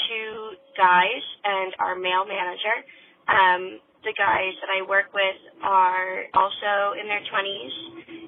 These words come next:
and, um, we just do, it's a data entry position. It's not anything too serious, but, um, I'm,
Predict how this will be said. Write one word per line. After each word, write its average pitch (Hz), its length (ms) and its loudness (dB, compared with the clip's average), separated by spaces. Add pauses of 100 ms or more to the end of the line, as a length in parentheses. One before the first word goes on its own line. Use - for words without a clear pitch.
(120)
and, 208 540 2 (180)
um, 190 380 6 (1700)
we 240 160 -6
just 254 240 -2
do, 247 240 -2
it's 220 160 -4
a 220 80 -6
data 208 240 0
entry 190 400 -2
position. 180 400 -4
It's 180 240 0
not 185 400 6 (840)
anything 185 380 -8
too - 260 -10
serious, - 420 -4 (140)
but, 196 300 4 (480)
um, 202 320 2
I'm, 214 200 0